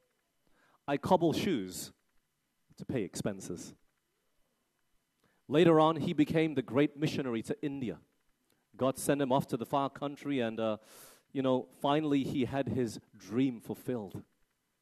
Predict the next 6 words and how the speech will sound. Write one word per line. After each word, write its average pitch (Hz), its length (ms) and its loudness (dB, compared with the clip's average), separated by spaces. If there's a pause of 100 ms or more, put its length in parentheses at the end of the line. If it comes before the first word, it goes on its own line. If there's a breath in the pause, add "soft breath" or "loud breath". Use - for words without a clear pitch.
(680)
But 151 140 -4
friends, 156 500 -2 (1700)
what 143 120 -2
is 120 160 -2
your 113 140 0
job? 95 380 -6